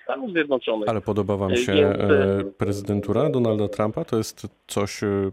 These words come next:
Speaker 2: pod czym wy też się podpisujecie?
Speaker 1: Jeśli chodzi o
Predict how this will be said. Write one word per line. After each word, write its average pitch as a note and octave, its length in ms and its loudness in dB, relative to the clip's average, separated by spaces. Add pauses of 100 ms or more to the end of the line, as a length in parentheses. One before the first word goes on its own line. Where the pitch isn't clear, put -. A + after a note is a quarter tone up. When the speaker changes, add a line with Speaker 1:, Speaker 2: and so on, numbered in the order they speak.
Speaker 2:
pod F#2+ 160 -4
czym G2+ 200 -2
wy F#2 80 0
też F#2 180 -4
się F#2+ 240 -2
podpisujecie? G2 800 -4 (1040)
Speaker 1:
Jeśli - 400 -4
chodzi C3+ 680 -4
o A2 520 0